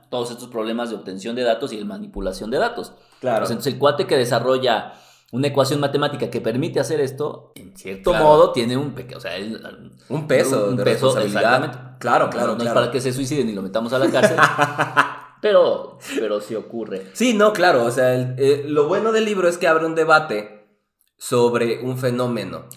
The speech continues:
Speaker 1: O sea, lo bueno del libro es que te abre los ojos de, güey, o sea, no te tragues todo lo que ves porque
Speaker 2: Ah,
Speaker 1: de-,
Speaker 2: claro, claro,
Speaker 1: porque eso,
Speaker 2: claro.
Speaker 1: eso, o sea, yo creo que el principal valor que tienes es que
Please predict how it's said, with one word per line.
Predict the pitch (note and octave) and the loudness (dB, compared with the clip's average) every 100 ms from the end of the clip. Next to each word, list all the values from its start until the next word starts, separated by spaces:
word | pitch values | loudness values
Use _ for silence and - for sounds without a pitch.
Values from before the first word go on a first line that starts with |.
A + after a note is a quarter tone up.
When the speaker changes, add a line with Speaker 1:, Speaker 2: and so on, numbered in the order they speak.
| - | -20
Speaker 1:
O | - | -8
sea, | C3+ C3 | -6 -2
lo | C#3 | 0
bueno | E3+ | 2
del | D#3 | 4
libro | F#3 | 4
es | F#3+ | 2
que | - | 0
te | D3+ | 0
abre | E3 | 0
los | B2 - | -2 0
ojos | C#3 D#3 - | -2 -2 -4
de, | B2 G#2+ | -4 -6
güey, | G#2+ A#2 - | -6 -10 -14
o | - | -16
sea, | A2+ | -12
no | G#2+ A2+ A#2 | -8 -8 -8
te | E3 | -6
tragues | C3+ D#3+ C#3+ | -4 -4 -2
todo | C#3 D3 | 0 2
lo | B2+ | 0
que | - | -2
ves | G#2+ C3 | -2 -2
porque | B2+ F3 D#3+ | -4 -2 2
Speaker 2:
Ah, | D3+ | 2
Speaker 1:
de-, | G#2 | 2
Speaker 2:
claro, | D#3 D#3+ C3+ G#2 | 2 4 4 0
claro, | B2+ B2 | -2 0
Speaker 1:
porque | A2 C3+ | 0 0
eso, | B2 | 0
Speaker 2:
claro. | A2 C3 | 0 0
Speaker 1:
eso, | C#3 | -2
o | B2 | 0
sea, | C3+ | 0
yo | C#3 | -2
creo | B2+ | -6
que | D#3 | -6
el | |
principal | D3 B2+ A#2+ A#2 D3 | -6 -8 -8 -6 -4
valor | D3+ C#3+ | -2 -4
que | D3 | -8
tienes | C3+ C#3 | -8 -10
es | C3 | -6
que | A#2+ - | -8 -8